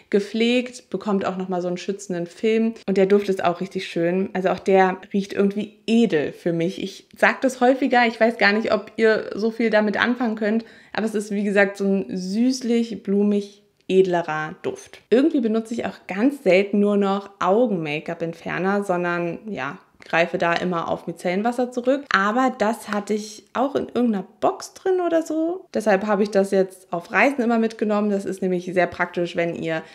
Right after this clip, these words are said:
sonst vielleicht für euer Gesicht auch ein Reinigungsöl und einen Reinigungsschaum nutzt und eure Augenpartie mit etwas anderem abschminken wollt, so wie ich es auch ganz oft mache. Ich habe auch das hier als sehr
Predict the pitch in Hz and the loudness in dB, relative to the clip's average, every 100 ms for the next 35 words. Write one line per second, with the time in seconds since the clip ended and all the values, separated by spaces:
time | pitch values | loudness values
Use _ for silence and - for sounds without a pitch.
0 | - - 175 175 175 - - 165 165 - | -20 -4 -2 -2 -6 -8 -4 -2 -2 -2
1 | 175 175 175 185 190 190 170 170 - 180 | 0 0 0 4 4 4 -2 -2 -4 -4
2 | 170 170 175 165 175 190 170 - 165 160 | 2 2 2 -4 -4 -4 -4 -4 -6 0
3 | 196 185 165 - 254 240 226 214 - - | 0 0 -2 -2 0 2 0 -2 -8 -6
4 | - - - 185 190 175 180 165 - 175 | -6 -2 0 0 -2 -4 -6 -6 -8 -10
5 | 151 - 233 220 202 - - 190 170 185 | -10 -2 -2 0 -2 -4 -6 -6 -6 -6
6 | 175 165 165 - 165 - 190 190 - - | -4 -2 -2 -6 -10 -6 -6 -6 -8 -6
7 | - - - - 165 165 170 160 - 190 | -8 -6 -8 -8 -8 -6 -2 -4 -4 -6
8 | 175 - - 214 220 226 - 175 170 - | -6 -6 -8 -10 -4 -2 0 -2 -6 -14
9 | 180 190 185 180 170 | 0 4 4 2 -2